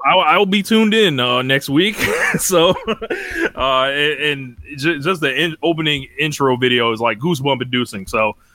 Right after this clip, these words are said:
uh, yeah, we'll see if N W A, uh, can, can keep their heads above water long enough. But the, the view, the viewership is looking awesome on YouTube, and, you know, that's all they can ask for. So,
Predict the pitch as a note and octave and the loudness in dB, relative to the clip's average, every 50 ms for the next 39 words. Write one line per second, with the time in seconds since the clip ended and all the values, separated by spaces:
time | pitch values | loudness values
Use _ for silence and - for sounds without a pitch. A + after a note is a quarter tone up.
0 | _ _ - A#2 A#2 A#2+ A2+ A2+ A#2 A2+ A2+ A2 A2+ B2 - - - F3 D#3 F3 | _ _ -4 0 2 2 2 2 2 0 -2 -4 -8 -12 -12 -10 -8 -4 0 2
1 | G#3+ B3 - - A3 F3+ D#3+ D3+ D3 D3 C#3+ C#3+ C3+ C3 B2+ B2+ B2+ B2 A#2+ A#2 | 2 2 2 2 0 0 2 2 0 2 2 0 2 2 2 2 2 2 2 2
2 | A#2 A2+ A2 A2 A2+ - - C#3+ B2 - - - C#3 B2 A2+ - - B2 - B2+ | 2 2 0 0 -2 -2 -2 -4 -4 -2 -2 -2 -2 -2 -2 -2 -4 -4 -2 -2
3 | A#2+ A2 C3+ C#3+ C3 A#2+ A#2 A#2+ A#2+ G#2+ G#2+ A#2 B2+ B2 A#2+ A2+ A2 B2 B2+ B2 | -2 0 0 -2 -2 -4 -2 -2 -2 -2 0 0 0 0 0 2 2 2 0 0
4 | A#2+ A2+ A2 A2 G2+ A2+ A2 G#2+ G#2 G#2+ G#2+ G#2+ G2+ G2+ G2+ F#2 G2 A2+ D3+ E3+ | 0 0 -2 0 0 -2 -4 -4 -4 -4 -6 -6 -6 -10 -14 -10 -4 -2 0 0
5 | F3+ F3+ F#3 F3+ - B2 A#2+ B2 E3 F3+ E3 D3 F3 D#3+ C#3+ B2+ C#3 D3 C3 A2+ | 0 0 -2 -2 -4 -4 -2 0 2 2 2 2 0 -2 -2 0 0 0 2 2
6 | A2 B2 C#3 C#3 - D3+ C#3+ C#3 C3+ C3+ C3 D3 C#3+ - C#3+ C#3 C#3 C#3 C#3 - | 2 2 2 2 -2 -2 -2 -2 0 0 -2 -2 -2 2 2 4 4 4 2 -4
7 | _ - - - _ - - A2+ A2 A2 G#2+ G#2+ G#2+ G#2 G2+ G2+ F#2 _ _ _ | _ -20 -20 -20 _ -8 -4 -2 0 0 0 -2 -2 -4 -6 -8 -12 _ _ _
8 | _ _ _ - G2+ F#2+ F#2 F#2 F#2+ A2 C3 C3+ - D3+ C#3+ C3+ C3 A#2+ G#2+ A2 | _ _ _ -20 -16 -16 -16 -10 -4 -4 -2 0 2 2 2 4 2 2 2 2
9 | A#2 B2 B2 - - - F#2 F2 F2 - - A2+ G#2+ G#2+ G#2 - | 2 0 0 -2 -6 -12 -12 -12 -8 -6 -2 0 0 0 0 -2